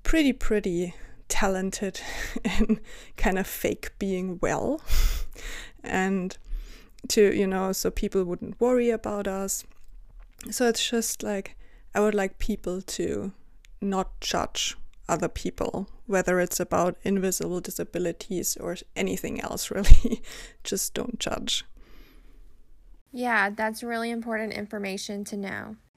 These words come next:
Speaker 2: Do you have other illnesses you would like to discuss?
Speaker 1: Huh. <laughs> How much time do we have for this?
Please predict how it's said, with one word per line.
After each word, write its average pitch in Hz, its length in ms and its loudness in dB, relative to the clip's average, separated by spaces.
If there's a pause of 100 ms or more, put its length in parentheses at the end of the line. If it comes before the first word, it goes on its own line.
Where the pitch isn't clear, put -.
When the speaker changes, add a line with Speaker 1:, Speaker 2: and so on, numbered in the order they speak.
Speaker 2:
Do 233 100 -4
you 233 160 2
have 240 220 2
other 226 260 4
illnesses 226 600 0
you 233 80 -2
would 233 120 -2
like 233 220 0
to 247 100 -8
discuss? 247 640 -6 (1400)
Speaker 1:
Huh. 202 300 2 (460)
<laughs> - 0 - (420)
How 269 480 0
much 226 380 4
time - 340 -2
do - 100 0
we 190 180 0
have 185 260 0
for - 220 -6
this? - 460 0